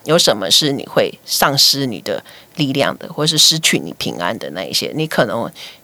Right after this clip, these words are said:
不会崇拜的是那一些宗教的偶像，但你有可能崇拜的是名利，那就有可能会失去你的平安，或是失去你的良知。嗯，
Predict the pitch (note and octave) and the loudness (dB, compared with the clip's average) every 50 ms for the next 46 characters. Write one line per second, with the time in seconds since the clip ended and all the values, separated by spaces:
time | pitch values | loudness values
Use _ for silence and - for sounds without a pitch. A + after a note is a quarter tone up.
0 | - - - - - - D3+ D#3+ A3 G#3 - - - - C3 D3+ D#3+ C#3+ C3+ G#2+ | -2 0 0 0 -2 0 2 4 4 4 4 2 0 0 0 2 2 2 2 2
1 | A#2+ - - D3+ D3 C#3 - - - - D3 D#3 D3+ D3+ D3 - - D3 C#3 - | 0 0 0 0 -2 -6 -6 -14 -8 -4 0 2 4 4 4 4 4 2 2 2
2 | C#3+ C#3+ D3 C3+ D3 G#2+ E2 - - - - - E3 C#3+ F3+ G3 F#3+ E3 C#3+ C3 | 2 2 2 2 2 2 2 2 -2 -2 0 0 0 2 4 4 4 4 2 2
3 | C3 D#3 - - E2+ F2+ A#2 - - F2 G2 - C3 A2+ G2+ - - C#3 A#2 D#2 | 0 0 -2 -4 -8 -6 -4 -4 -4 -4 -2 0 0 0 0 0 -2 -2 -2 -4
4 | A1+ D2 A#2 - F2 E2 - - - - - - - - - - - - - - | -6 -8 -6 -6 -8 -8 -12 -18 -20 -20 -20 -20 -20 -20 -20 -20 -20 -20 -20 -20
5 | - _ _ _ - - G3 F#3 F#3+ F3 D#3+ D3 C#3 C3 - - - G2+ C#3 A2 | -20 _ _ _ 0 2 2 4 6 4 4 6 4 2 2 0 -2 0 2 2
6 | - - - B2 A#2 - - - A2 D#2 - - - - - - - - - F2 | 4 4 2 2 -2 -2 -2 -2 -2 -4 -8 -8 -10 -8 -8 -6 -8 -6 -6 -6
7 | - - - - - - - D#3 D3+ D3+ C#3+ - - B2+ C3 - D3 B2+ F#2+ F2 | -6 -6 -10 -16 -14 -6 -4 -4 -2 0 2 2 2 2 0 -2 -2 -2 -4 -4
8 | F2+ - D2 - - - - - - - - - - - - - - - - - | -6 -8 -6 -6 -6 -8 -4 0 0 0 0 0 -6 -14 -20 -20 -20 -20 -20 -20
9 | - - - _ _ _ _ - - D3+ - | -20 -20 -20 _ _ _ _ -12 -10 -8 -8